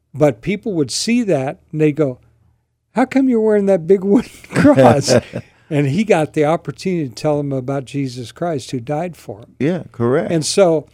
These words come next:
Speaker 1: you know, I just, uh, I did a sermon a few weeks ago. I don't know if you were there,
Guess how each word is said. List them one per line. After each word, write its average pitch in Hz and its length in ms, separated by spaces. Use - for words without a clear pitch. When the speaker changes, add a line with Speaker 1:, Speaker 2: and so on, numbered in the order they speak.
Speaker 1:
you 180 100
know, 185 140
I 175 160
just, 190 540
uh, 139 340
I 170 80
did 208 220
a 190 60
sermon 185 540
a 135 120
few 170 260
weeks 160 340
ago. 139 280
I 147 100
don't 147 160
know 143 140
if 127 160
you 143 100
were 131 100
there, 131 440